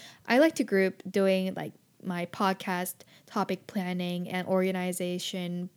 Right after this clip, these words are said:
points thingy, um, to discuss for my next podcast, for example,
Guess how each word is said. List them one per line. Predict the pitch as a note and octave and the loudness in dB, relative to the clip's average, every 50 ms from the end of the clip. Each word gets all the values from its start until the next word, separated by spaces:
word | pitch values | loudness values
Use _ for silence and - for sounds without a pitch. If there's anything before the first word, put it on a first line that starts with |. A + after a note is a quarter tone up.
| _ _ _ | _ _ _
points | - - F#3+ F#3 F#3 F#3 - - - - - _ - G#3 | -4 -2 -2 0 -2 -4 -6 -8 -8 -8 -8 _ -10 -6
thingy, | - G#3 G3+ F#3+ F#3+ F#3+ F#3+ F#3 F#3+ F#3+ - - - - - - _ - | -2 -2 0 0 0 0 0 0 -2 -4 -8 -16 -20 -20 -20 -18 _ -4
um, | G#3 F#3+ F3+ F3+ F3+ F3+ F#3 - _ - - _ _ _ _ _ _ _ _ _ | -2 -2 0 0 -2 -4 -6 -10 _ -20 -20 _ _ _ _ _ _ _ _ _
to | - - - A3 G3+ | -4 2 4 4 4
discuss | F#3+ G3+ G3+ - - G3+ F#3+ G3 - - | 4 4 2 0 0 0 0 0 -2 -4
for | - G#3 G3 | -4 -2 -2
my | F#3 F3+ F3 | -2 -2 -2
next | F3 E3+ E3+ E3+ - - - | -4 -6 -6 -8 -10 -10 -6
podcast, | - C4 A#3+ A#3+ - - A3+ G#3+ G#3+ - | -2 -2 -2 -2 -2 -4 -4 -4 -4 -4
for | - G3+ | -4 -4
example, | G3 F#3+ G3 G3 F#3 F#3 F#3+ - F#3+ F#3 F#3 F#3+ F#3+ | -4 -2 -2 -4 -4 -4 -4 -4 -2 -2 -2 -2 -4